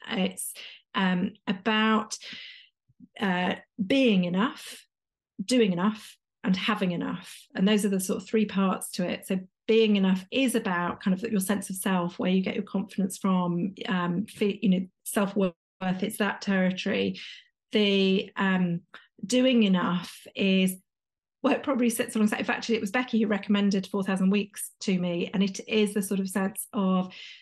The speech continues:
um, n-, wh-, how do you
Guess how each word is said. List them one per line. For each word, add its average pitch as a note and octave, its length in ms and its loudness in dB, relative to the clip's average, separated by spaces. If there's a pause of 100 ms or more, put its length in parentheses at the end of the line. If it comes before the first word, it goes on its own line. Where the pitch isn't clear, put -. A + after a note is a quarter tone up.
(220)
um, F#3+ 400 2 (1300)
n-, A3 320 4 (560)
wh-, A3 160 -2
how A3+ 260 2
do A3+ 160 -2
you G3 840 0